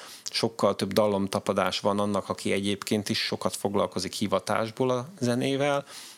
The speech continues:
meg hogy vannak ilyen stresszhez, meg szorongáshoz, meg ilyenhez is köthető, sőt,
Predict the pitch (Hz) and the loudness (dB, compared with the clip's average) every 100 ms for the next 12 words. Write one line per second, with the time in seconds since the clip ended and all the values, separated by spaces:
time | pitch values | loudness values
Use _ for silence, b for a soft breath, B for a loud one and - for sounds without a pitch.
0 | _ 110 110 - 110 120 117 98 87 - | _ 2 2 2 2 4 4 4 0 0
1 | 107 98 104 B B B B _ - - | 0 2 -2 B B B B _ -8 0
2 | 117 107 - 110 101 95 - - 107 104 | 2 2 2 0 0 -2 -2 -2 0 0
3 | 104 98 - 92 98 104 95 82 87 - | 2 2 0 0 0 2 0 0 -4 -4
4 | 104 - 95 - 95 - - 117 - 110 | -4 -2 -4 -4 -4 -4 -2 -2 -2 -2
5 | 101 | -2